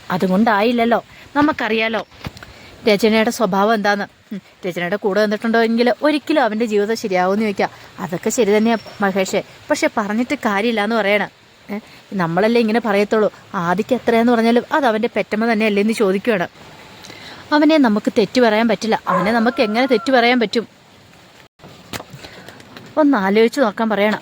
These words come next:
അത് കേട്ട് കഴിഞ്ഞപ്പോൾ മഹേഷ് പറഞ്ഞു, "പക്ഷേ എനിക്കതങ്ങോട്ട് ഉൾക്കൊള്ളാൻ സാധിക്കുന്നില്ല" എന്ന് പറയണം. അപ്പോഴേക്കും ചിപ്പി അങ്ങോട്ടേക്ക് വന്നു. ചിപ്പി വന്നിട്ട് ചോദിച്ചു, "എന്താ അമ്മേ,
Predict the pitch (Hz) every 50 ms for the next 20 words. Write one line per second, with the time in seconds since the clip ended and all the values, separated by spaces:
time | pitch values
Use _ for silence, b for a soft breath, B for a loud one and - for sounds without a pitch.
0 | - 185 160 185 175 - 175 170 202 202 208 208 226 226 214 185 160 - 214 220
1 | - - 220 214 220 214 - - 170 - - 202 - - 165 165 170 - 220 220
2 | 226 226 247 262 240 214 - - 220 214 220 254 247 254 220 202 202 208 - 247
3 | 247 226 208 208 208 226 233 214 196 196 208 208 190 B B B B B B 294
4 | - - 240 208 208 196 240 233 - 196 - - 247 233 208 202 196 202 202 -
5 | 220 202 - 185 208 - - 180 - - 226 220 208 214 202 226 220 - 226 -
6 | - 180 180 190 220 220 220 214